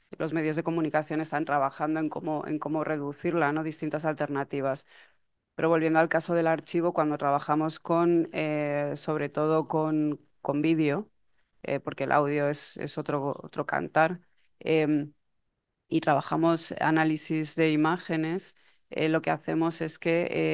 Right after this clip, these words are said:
eh, hacemos una segmentación por frames, eh, seleccionamos los frames, que serían como las imágenes, eh, representativas, y sobre eso hacemos un muestreo, es decir, reducimos todo lo posible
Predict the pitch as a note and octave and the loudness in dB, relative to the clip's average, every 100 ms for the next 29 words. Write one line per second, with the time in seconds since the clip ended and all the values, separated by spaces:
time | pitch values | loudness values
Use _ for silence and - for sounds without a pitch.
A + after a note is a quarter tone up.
0 | D#3 D3 C#3+ D#3 D3+ D3+ E3 D3+ D3+ D3+ | 0 -2 -2 -2 -2 -2 0 0 0 -2
1 | D#3 D#3 D#3 D3+ D3+ E3 D#3+ E3 E3 _ | -4 -2 0 -2 -2 -2 0 -2 -4 _
2 | _ _ - D3+ - E3 E3 E3+ F#3+ - | _ _ -8 -8 -2 2 2 0 -4 -10
3 | - _ _ _ _ - D#3 D#3 D#3 - | -20 _ _ _ _ -4 -2 0 -2 -2
4 | F3 E3 D#3+ D#3+ E3+ E3 D#3+ D#3 - D3+ | -2 0 2 4 4 2 0 -2 -2 0
5 | D#3+ D#3+ D3 - C#3+ D3+ D3+ D3 D3+ D3 | 2 2 0 -8 -8 -4 -4 -2 -4 -4
6 | - D3+ D3+ - D3 D3 D3 D3+ - - | -4 -4 -4 -4 -4 -4 -4 -10 -12 -8
7 | D#3+ - D3+ - _ _ _ _ _ _ | -6 -8 -10 -16 _ _ _ _ _ _
8 | - D#3+ - E3 E3+ E3 D#3 D#3 E3+ E3+ | -6 -4 -4 -4 -2 0 0 0 2 2
9 | F3+ - - E3+ E3+ E3 D3+ D#3 E3 E3 | 0 -4 -4 -2 -2 -2 0 0 -2 -2
10 | F3 F3+ - - - D#3 D#3 D#3 C#3 - | -2 -2 -4 -10 -6 -6 -2 -2 -4 -6
11 | C#3 C#3+ D#3 D#3 D#3+ C#3+ - _ _ - | -4 -4 -4 -4 -4 -6 -14 _ _ -2
12 | E3 D#3 E3 - F3+ E3+ D#3+ D#3+ - D#3+ | 0 2 0 4 4 4 2 -2 -2 2
13 | D#3+ D#3 E3+ E3+ F#3+ F#3 F3 F3+ G#3 | 2 0 -2 -4 0 0 2 0 -2